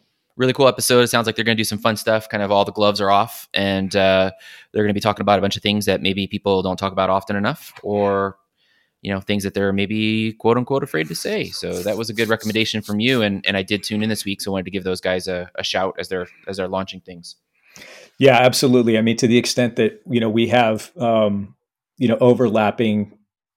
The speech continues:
Speaker 2: listeners, and I'm sure that that is probably true to some extent. I, I definitely encourage people to tune in. Um, Bro and his buddy. And again, you know what? I'm really sorry 'cause I, I don't remember, but I think you're right. I think it is Schmidt or Schmitty.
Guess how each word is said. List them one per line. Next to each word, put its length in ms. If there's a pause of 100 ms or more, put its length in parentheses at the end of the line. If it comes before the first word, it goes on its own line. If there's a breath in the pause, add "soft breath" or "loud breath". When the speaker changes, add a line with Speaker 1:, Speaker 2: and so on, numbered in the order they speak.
(120)
Speaker 2:
listeners, 560
and 100
I'm 80
sure 220
that 220
that 340
is 160
probably 500
true 220
to 160
some 240
extent. 480
I, 160 (180)
I 200
definitely 560
encourage 420
people 260
to 100
tune 300
in. 320 (160)
Um, 360 (320)
Bro 560
and 240
his 320
buddy. 340
And 80
again, 300
you 60
know 80
what? 100
I'm 160
really 180
sorry 340
'cause 200
I, 180 (340)
I 200 (480)
don't 180
remember, 380
but 120
I 60
think 220
you're 100
right. 220
I 60
think 200
it 80
is 160
Schmidt 320
or 60
Schmitty. 420